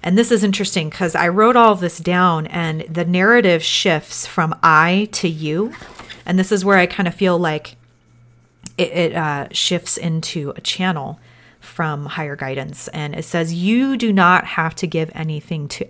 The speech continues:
anyone apart from yourself. In order to heal, you must see your problems without the external forces.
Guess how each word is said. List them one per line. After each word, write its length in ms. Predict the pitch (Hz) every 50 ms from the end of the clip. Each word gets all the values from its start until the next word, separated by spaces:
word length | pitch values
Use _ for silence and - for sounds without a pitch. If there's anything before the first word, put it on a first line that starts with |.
| - -
anyone 680 | 175 170 180 196 208 214 220 220 233 240 262 277 285 - _ - - - - - - _ _ _ _ _ _ _ _ _ _ _ _
apart 460 | - 165 - - - 185 170 165 175
from 200 | - - 185 165
yourself. 580 | 160 151 135 - - - - - - - - - _ _ _ _ _ _ _ _ _ - _ - - - -
In 160 | 180 175 175
order 320 | 202 214 214 240 247 294
to 180 | 302 - - 254
heal, 520 | 247 - - 220 214 220 214 220 226 - -
you 180 | 190 196 196
must 360 | 185 185 185 185 190 190 -
see 300 | - - - 196 196 190
your 140 | 180 175 170
problems 680 | 165 - - - 156 151 151 - 180 165 160 160 - - -
without 800 | 175 175 185 180 - - - - - 160 185 185 - 185 - - - _
the 200 | 180 170 190 - -
external 920 | 185 175 - - - - - - - 185 170 160 160 151 147 147 - -
forces. 840 | _ - - - 135 139 127 - - - - - - - - - -